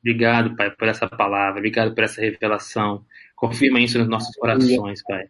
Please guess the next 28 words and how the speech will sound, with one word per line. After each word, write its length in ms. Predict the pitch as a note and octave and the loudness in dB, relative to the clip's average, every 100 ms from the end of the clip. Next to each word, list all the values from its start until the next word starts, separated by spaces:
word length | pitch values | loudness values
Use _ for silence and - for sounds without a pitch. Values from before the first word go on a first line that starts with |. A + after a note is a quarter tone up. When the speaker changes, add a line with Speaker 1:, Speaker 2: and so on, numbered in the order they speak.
| - - _ _ - - | -18 -20 _ _ -16 -2
Speaker 1:
Queremos 300 | A#2 A#2+ A#2+ | 4 4 4
ser 100 | B2 | 2
aqueles, 540 | A#2 B2 B2 A#2+ A#2+ | 2 2 4 4 2
assim, 280 | A#2 A#2+ A#2 | 2 0 -2
que 240 | A#2 A#2 | 2 4
ouvem 380 | A#2 C#3 C3 B2+ | 6 4 4 2
a 80 | A#2 | 0
voz 300 | A#2 G#2+ G#2 | 0 -4 -4
do 80 | G#2 | -8
nosso 200 | G#2 _ | -10 _
Pai, 300 | G2+ G2+ G2 - _ _ _ - | -6 -4 -4 -8 _ _ _ -4
sabe? 220 | G#2+ G#2 _ _ _ - | -4 -4 _ _ _ -12
Que 120 | - | 2
ouvem 340 | A#2 C#3 C3+ B2 | 4 4 4 2
a 60 | |
voz 260 | G#2+ A2 A2+ | 2 0 0
do 60 | |
nosso 240 | A2 A2 - | 0 -2 -2
pastor. 360 | G#2+ - G#2 G2 | -6 -4 -8 -4
Confirma 540 | B2+ A#2+ - D3 C#3 | -2 -4 -2 0 2
essas 200 | A#2+ A2+ | 0 -2
coisas 240 | - A2+ G#2+ | -2 -2 -2
no 60 | |
nosso 200 | G#2+ C3 | 0 2
Speaker 2:
Amém. 60 | C3 | 2
Speaker 1:
coração, 460 | G#2+ G2+ G2+ G2 F#2 | 0 -4 -10 -14 -14
Pai. 140 | - | -16
Em 160 | G#2 G#2+ | -10 -6